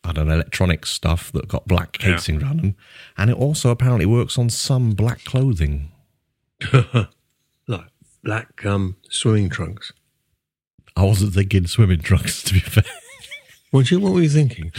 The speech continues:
Speaker 1: Like a jumper or something.
Speaker 2: Oh, a jumper. Oh, right. Okay. Yeah.
Speaker 1: Why, why did you go swimming trunks straight away?
Speaker 2: 'Cause I'm wearing a black pair.
Speaker 1: Okay. E-scooters could become legal within months.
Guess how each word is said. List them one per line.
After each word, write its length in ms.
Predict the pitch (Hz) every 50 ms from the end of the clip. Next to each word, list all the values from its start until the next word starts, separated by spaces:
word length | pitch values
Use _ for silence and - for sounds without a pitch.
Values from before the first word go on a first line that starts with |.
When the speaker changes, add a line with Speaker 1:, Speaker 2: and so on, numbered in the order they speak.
| 165 - - - - - - _ -
Speaker 1:
Like 120 | - -
a 40 | 82
jumper 480 | 76 - 90 82 90 82 - 85 82 85
or 60 | 82
something. 480 | - 95 98 - - 95 87 76 80 - _ _ _ _ _ _ _ _ _ _ _
Speaker 2:
Oh, 120 | 170 180 185
a 40 | 160
jumper. 400 | - 180 185 202 185 - - - -
Oh, 120 | 101 113
right. 280 | 117 107 107 98 98 131
Okay. 320 | 113 107 - - 87 82 80 - - _ _ - - _ - - - -
Yeah. 220 | 131 110 110 101 - _ - - - - - 131 151 165 160 - - - -
Speaker 1:
Why, 160 | - 101 98
why 260 | 87 98 104 110 117
did 200 | 117 117 110 101
you 80 | 107 101
go 200 | - 104 101 98
swimming 400 | 98 - - 120 113 120 104 90
trunks 300 | 82 - 87 87 85 -
straight 340 | - - - 107 95 95 - 98
away? 380 | 95 98 101 101 92 - - _ _ - - _ _ - _ _ _ _ _ _ _ _ _ _
Speaker 2:
'Cause 180 | - 160 143 131
I'm 240 | 131 131 127 123 123
wearing 320 | 131 131 127 120 113 104 98
a 60 | 95
black 300 | 107 107 107 110 - _
pair. 220 | - 80 71 80 - _ _ _ -
Speaker 1:
Okay. 420 | - 90 85 80 - 90 78 73 71 - - _ _ _ _ _ - - - _ -
E-scooters 720 | 156 165 220 214 - - - 170 143 113 - 87 76 85
could 260 | 85 - - 110 92
become 420 | - 98 90 - 117 110 104 98 95 104
legal 320 | 117 131 127 98 87 85
within 360 | 85 90 85 95 90 90 92
months. 540 | 101 104 80 - - - - - - - -